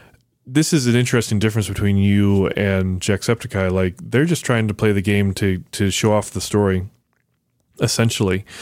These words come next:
And they're not really trying to push boundaries. They're not, they're not wandering sorts of people for the most part. They want,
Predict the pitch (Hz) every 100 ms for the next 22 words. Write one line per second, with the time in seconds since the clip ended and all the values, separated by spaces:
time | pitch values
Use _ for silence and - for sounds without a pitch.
0 | - - - 120 110 135 151 120 117 -
1 | 117 113 107 101 - 95 92 92 92 104
2 | 113 113 - - - 113 113 113 104 107
3 | 104 104 98 - 98 92 - - 127 92
4 | 90 - 95 92 92 - 95 92 123 123
5 | 104